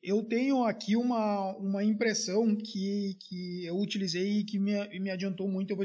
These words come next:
fazer uma explicação em dois minutinhos pra vocês, que é o seguinte. Ah, toda prova é um ambiente de nervosismo, tá? E eu acho que eu já falei isso aqui,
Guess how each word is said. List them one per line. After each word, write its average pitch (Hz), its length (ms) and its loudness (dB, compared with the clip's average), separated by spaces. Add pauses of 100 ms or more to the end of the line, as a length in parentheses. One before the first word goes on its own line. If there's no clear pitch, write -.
fazer 185 200 -2
uma 185 80 0
explicação 180 500 -6
em 170 80 -8
dois 190 220 -6
minutinhos 165 420 -8
pra - 100 -20
vocês, - 220 -16
que - 100 -16
é 160 40 -8
o 165 40 -10
seguinte. 123 380 -16 (1000)
Ah, 190 400 -2
toda 294 240 -4
prova 226 360 2
é 190 120 2
um 208 160 2
ambiente 196 280 2
de 196 80 0
nervosismo, 160 680 -2
tá? 127 260 -4 (480)
E 190 400 0
eu 185 80 0
acho 220 120 0
que 262 60 -4
eu - 20 0
já - 100 -6
falei 208 260 0
isso 208 140 -2
aqui, 156 640 -6